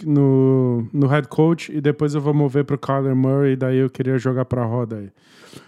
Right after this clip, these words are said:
Mas o Cliff, ah, Kingsbury, head coach do,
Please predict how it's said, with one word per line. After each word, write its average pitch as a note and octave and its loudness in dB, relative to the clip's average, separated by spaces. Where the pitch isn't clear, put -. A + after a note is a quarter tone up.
Mas C3+ -2
o D3 2
Cliff, A3 0
ah, D#3 0
Kingsbury, C#3+ 0
head C3+ -2
coach D3 0
do, B2 0